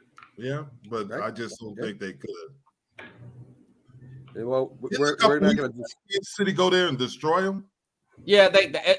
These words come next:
Speaker 3: earlier in the season, they, they beat 'em. Yeah, Baltimore could definitely beat a team with a good running game, discipline. Uh, c-, c-, can definitely beat the Chiefs there. Uh,
Speaker 2: Yeah.
Speaker 3: those young
Speaker 2: And, and,
Speaker 3: players are,
Speaker 2: and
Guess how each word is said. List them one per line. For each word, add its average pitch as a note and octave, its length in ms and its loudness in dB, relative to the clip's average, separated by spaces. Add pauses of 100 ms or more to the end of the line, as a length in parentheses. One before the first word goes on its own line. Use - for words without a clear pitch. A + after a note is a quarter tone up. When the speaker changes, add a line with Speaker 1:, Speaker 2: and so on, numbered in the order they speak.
Speaker 3:
earlier A3+ 360 6
in D#3+ 100 4
the D3 100 -2
season, D#3+ 640 -4
they, D3 200 0
they C#3+ 200 2
beat D3+ 300 -2
'em. C#3+ 200 -2
Yeah, D3+ 200 2
Baltimore G#3+ 680 4
could D#3+ 220 -6
definitely D#3 460 0
beat D#3+ 260 -2
a C#3+ 80 -6
team D4 320 -2
with F#3 180 -4
a D#3+ 40 -4
good D3+ 260 -4
running D3 280 2
game, D3+ 300 -2
discipline. D3 680 0 (680)
Uh, C#3 440 4 (200)
c-, - 200 -8
c-, D#3 140 0
can D3 200 -2
definitely D3+ 400 2
beat B2+ 340 0
the B2 60 -2
Chiefs C3 560 -4
there. B2+ 440 2 (580)
Uh, A2 360 -4 (540)
Speaker 2:
Yeah. B2+ 140 -6 (320)
Speaker 3:
those D#3 260 6
young E3+ 200 6
Speaker 2:
And, D#3 100 0
and, D#3 100 4
Speaker 3:
players D3+ 260 8
are, C#3 120 6
Speaker 2:
and C#3 100 -2